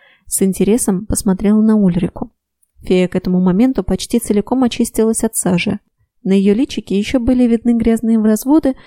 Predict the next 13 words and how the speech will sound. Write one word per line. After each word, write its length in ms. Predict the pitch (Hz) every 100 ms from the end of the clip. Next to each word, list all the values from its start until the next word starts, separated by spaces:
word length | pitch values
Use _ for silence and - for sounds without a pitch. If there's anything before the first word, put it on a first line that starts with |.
| - -
но 120 | 262
крылышки 440 | - 294 277 -
сияли, 580 | 262 - 247 202 170 180 - _
то 100 | 185
и 100 | 185
дело 260 | 185 247 214
осыпая 440 | - - 185 175
пол 200 | - 220
под 180 | 190 -
клеткой 380 | - 214 - 180
сверкающей 560 | - - 196 196 -
пыльцой. 560 | - 214 - - 170 - _ _ _ _ _ _ _
"Скажи, 560 | - - 254 240 185